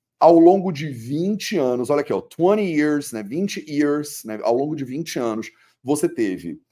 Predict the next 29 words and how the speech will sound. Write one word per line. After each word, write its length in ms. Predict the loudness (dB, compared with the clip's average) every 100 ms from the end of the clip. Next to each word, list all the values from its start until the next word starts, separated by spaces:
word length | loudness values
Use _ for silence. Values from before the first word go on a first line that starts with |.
| _
cento 500 | -12 -4 0 0 0
e 80 | -2
um 140 | -2 -2
artigos 400 | -4 -6 -6 -6
científicos, 840 | -6 -6 -8 -8 -10 -10 -12 -10
é, 240 | -4 -2 0
demonstrando 640 | 0 0 -4 -4 -4 -4
prome-, 440 | -4 -4 -2 -4 -4
é, 400 | -4 -2 0 0
é, 40 |
descobertas 580 | -4 -8 -6 -6 -6 -8
promissoras. 920 | -2 0 0 -2 -4 -4 -6 -12 -18 _ _ _ _ _ _ _ _
Vinte 440 | -10 -4 -4 -4
e 60 | -4
sete 380 | -2 -2 -2 -4
desses 240 | -8 -4
artigos, 480 | -6 -6 -6 -4 -4
desses 300 | -4 -6 -8
cento 280 | -10 -10 -8
e 80 | -8
um, 240 | -8 -10 _ _ _ -6
acabaram 500 | -2 2 2 0 -4
virando, 800 | 0 0 2 0 2 2 2 -2
é, 220 | -4 -2 -4
pesquisas 680 | -6 -8 -6 -6 -4 -6
clínicas, 560 | -6 -6 -6 -8 -10 -10
né, 120 | -10
clinical 420 | -8 -6 -2 -4
trials. 640 | -2 -4 -4 -4 -10 -16